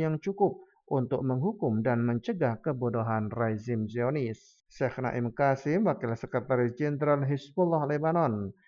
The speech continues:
dalam pidatonya Kamis sepuluh November mengatakan, "Hizbullah siap menghadapi rezim Zionis dan kekuatan serta persatuan Lebanon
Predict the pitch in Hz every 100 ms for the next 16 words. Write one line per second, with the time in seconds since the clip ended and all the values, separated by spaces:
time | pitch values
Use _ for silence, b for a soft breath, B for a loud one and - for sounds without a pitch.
0 | b - 135 117 110 120 120 127 123 123
1 | - 180 190 123 135 135 123 120 117 -
2 | 165 160 123 120 113 120 - 107 120 175
3 | 202 - _ _ _ _ 226 220 226 208
4 | 196 196 185 175 175 160 127 120 127 107
5 | 123 123 123 117 147 180 131 - - _
6 | - 113 107 113 - 120 131 127 117 123
7 | 123 127 - 180 185 160 170 165 156 156
8 | 156 156 156